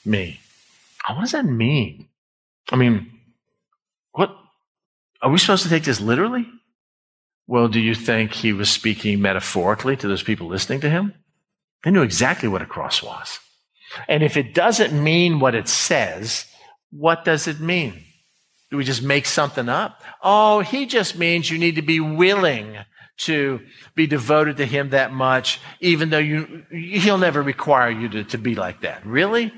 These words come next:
Wh-, where does that come from? Matthew nineteen twenty-one. Jesus is talking to a rich young ruler,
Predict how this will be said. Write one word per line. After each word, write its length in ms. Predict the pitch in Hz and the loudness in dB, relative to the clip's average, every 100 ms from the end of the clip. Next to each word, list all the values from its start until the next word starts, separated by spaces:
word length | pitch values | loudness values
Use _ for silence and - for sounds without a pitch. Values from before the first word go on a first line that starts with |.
| - | -12
Wh-, 180 | 139 165 | -8 0
where 140 | 175 | 2
does 160 | 269 208 | 2 2
that 220 | 214 277 | 0 0
come 200 | - 101 | -4 -6
from? 320 | 80 85 - _ _ _ _ _ _ _ _ _ _ _ _ _ _ _ _ _ _ _ | -10 -12 -14 _ _ _ _ _ _ _ _ _ _ _ _ _ _ _ _ _ _ _
Matthew 260 | 107 107 123 | -2 2 2
nineteen 540 | 135 156 156 185 139 | 2 2 2 2 2
twenty-one. 580 | - 151 156 202 185 101 - _ _ _ _ _ _ _ _ _ _ _ _ _ _ | 0 -2 0 2 2 0 -16 _ _ _ _ _ _ _ _ _ _ _ _ _ _
Jesus 640 | - 139 131 123 143 - - | -2 0 0 0 0 0 -2
is 180 | 123 | -6
talking 480 | - 143 143 143 135 | -2 0 0 -2 -6
to 200 | 123 131 | -4 -2
a 100 | 127 | 0
rich 440 | 123 139 180 - 180 | 0 0 0 -2 0
young 260 | 160 165 | 0 0
ruler, 460 | 160 185 190 123 80 | -2 0 2 0 -4